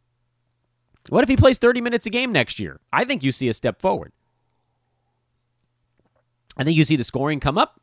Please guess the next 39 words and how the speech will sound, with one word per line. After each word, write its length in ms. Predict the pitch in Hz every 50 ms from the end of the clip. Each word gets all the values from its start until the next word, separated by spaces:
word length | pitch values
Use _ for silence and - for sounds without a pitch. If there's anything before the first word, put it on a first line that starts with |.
| _ -
I 80 | 107
think 180 | 101 110 123 107
you 60 | 110
see 120 | - -
the 100 | 117 104
rebounding 520 | 98 123 160 143 143 135 139 143 143 139 123
at 100 | 110 113
least 200 | 131 180 196 -
stay 180 | - - 202
put. 300 | - - - - 214 - - -
I 100 | 120 113
think 120 | 135 135
you 60 | 123
see 120 | - 143 127
the 60 | 110
blocks 420 | 92 107 113 123 139 151 - -
come 220 | - - 113 101 92
back 320 | - 101 113 143 170 -
a 40 | 170
little 240 | 170 180 185 180 165
bit. 220 | 165 185 196 165 - _ _ _ _ _ _ _ _
We've 140 | - 95 98
talked 220 | - 135 135 127
about 140 | 143 147 143
this 100 | 165 175
before. 460 | - 196 175 - 226 233 226 202 185
How 180 | 151 - 127 143
do 60 | 160 165
you 60 | 160
know 160 | 165 165 165
if 60 | 151
someone's 280 | - 175 165 165 160 139
hurt? 260 | 131 185 220 226 - - _ _ _ _ _ _ _ _ _ _ _ _ _ _ _ -
Their 100 | 85 82
main 220 | 90 104 117 131
defensive 380 | 127 131 - 151 151 - 135 117
stats 380 | - - 117 101 95 - - -
aren't 240 | - 104 104 98 -
there. 320 | 110 104 92 92 95 92